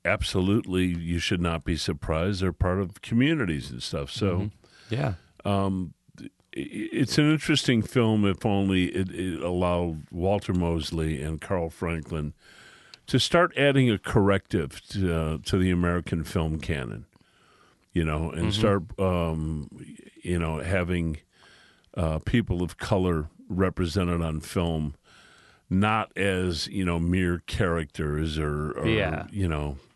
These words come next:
Speaker 2: Right.
Speaker 1: um, but as, you know, their own communities.
Speaker 2: Mm-hmm.
Speaker 1: And I, I, I can't stress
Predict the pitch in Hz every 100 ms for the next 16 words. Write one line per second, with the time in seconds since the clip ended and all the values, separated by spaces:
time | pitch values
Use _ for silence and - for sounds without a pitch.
0 | _ 107 110 95 90 - _ _ - 92
1 | 85 80 78 76 76 71 - _ _ -
2 | - - - 302 - 98 98 85 - 95
3 | 90 - - 101 98 87 85 _ _ _
4 | _ _ _ _ 107 117 85 87 87 92
5 | - 101 104 101 82 65 - - _ -
6 | 101 101 87 82 80 73 69 65 - 101
7 | 110 120 120 107 - _ _ - - -
8 | _ - 113 - 143 123 - - 113 92
9 | -